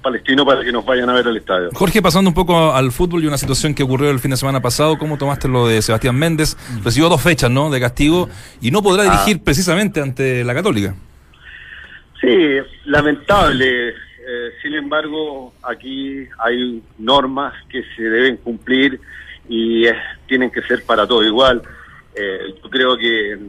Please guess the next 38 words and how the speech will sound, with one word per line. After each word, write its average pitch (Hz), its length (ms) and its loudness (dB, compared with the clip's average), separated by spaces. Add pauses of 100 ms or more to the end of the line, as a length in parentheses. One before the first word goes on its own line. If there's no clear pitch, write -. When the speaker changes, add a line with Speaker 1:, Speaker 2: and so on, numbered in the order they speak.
(800)
Speaker 1:
eh, 104 360 -8
en 113 100 -4
el 110 100 -2
fútbol 123 640 0 (160)
la 113 180 0
calentura 117 1000 0 (340)
se 120 80 -8
da, 131 440 -2 (200)
son 123 300 -14
cosas 123 340 -18
de 120 100 -6
minutos 135 520 -6 (400)
y 113 60 -6
a 117 40 2
veces 131 340 -4
se 127 80 -12
les 117 140 -8
pasa 127 320 -8
un 117 120 -10
poco 135 520 -2 (460)
la 131 180 2
mano 165 400 2
en 151 80 -6
algunos 151 380 -6
casos 165 520 -2
y 143 140 -4
tienen 151 300 -8
que - 120 -14
pagar 139 220 -2
las 127 100 -10
consecuencias. 139 680 -4
Yo 127 100 -2
la 127 120 0
verdad 120 280 -2
las 117 120 -12
cosas - 400 -10
que, 113 440 2
mm, 110 260 -6